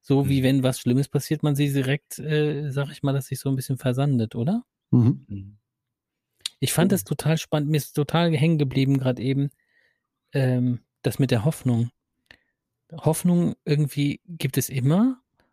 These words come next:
Speaker 1: und der Weg ist verbaut und das macht derjenige selber, ne? Der ist nur, also der Weg ist demjenigen schon angelegt, der ist nur selbst verbaut. Ähm, und da bleibe ich aber dran hängen, um das für mich klarer zu verstehen.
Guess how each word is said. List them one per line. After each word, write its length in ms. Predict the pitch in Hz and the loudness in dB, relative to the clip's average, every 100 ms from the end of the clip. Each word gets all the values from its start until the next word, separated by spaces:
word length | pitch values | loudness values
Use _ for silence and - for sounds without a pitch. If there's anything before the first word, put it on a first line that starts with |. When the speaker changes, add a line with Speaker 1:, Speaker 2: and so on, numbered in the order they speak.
| _ _ | _ _
Speaker 1:
und 400 | 151 147 - - _ | -2 -2 -4 -14 _
der 320 | 147 139 135 - | -2 0 -2 -6
Weg 720 | 143 127 139 165 196 - - - | -4 0 2 2 0 -6 -16 -8
ist 520 | 165 - - - 147 | -6 -6 -12 -16 -16
verbaut 680 | 139 - 135 127 131 135 120 | -10 -2 -2 0 2 2 0
und 100 | 123 | 0
das 160 | 123 - | 0 -2
macht 220 | 143 - | -4 -2
derjenige 480 | 127 135 131 120 117 | 0 2 0 0 0
selber, 560 | 117 117 135 120 101 | 2 2 2 2 2
ne? 120 | 107 135 | 2 0
Der 140 | - | -2
ist 180 | - - | -4 -2
nur, 160 | 147 139 - - - | -2 -2 -6 -20 -6
also 140 | 127 | -2
der 160 | 127 120 | 0 2
Weg 200 | 143 151 | 0 0
ist 120 | 135 | -2
demjenigen 580 | 139 131 139 143 135 127 | 0 2 2 4 2 0
schon 160 | 127 | -2
angelegt, 720 | - 131 143 151 170 196 202 - | -2 0 2 0 0 -2 -2 -4
der 100 | 117 | -4
ist 180 | 143 151 | -4 -2
nur 240 | 151 110 | -2 -2
selbst 520 | 131 135 156 175 - | -6 -4 -4 -6 -12
verbaut. 680 | - 156 135 123 120 113 - - - - _ _ - | -6 -4 -2 0 0 0 -6 -18 -20 -20 _ _ -4
Ähm, 400 | 131 120 120 127 _ _ - | 0 2 0 -2 _ _ -4
und 120 | 127 | -2
da 80 | 127 | 0
bleibe 240 | 139 165 | 0 0
ich 100 | 156 | 0
aber 120 | 139 | -4
dran 200 | 135 135 | -2 -4
hängen, 320 | 107 127 165 | 0 0 0
um 140 | 160 147 | 0 -2
das 160 | 139 | -2
für 140 | - 139 | -2 -2
mich 180 | 143 - | -2 -4
klarer 320 | 147 156 151 | -4 -2 -2
zu 100 | 147 | -4
verstehen. 500 | - 139 - 143 165 | -6 -6 -4 -2 -4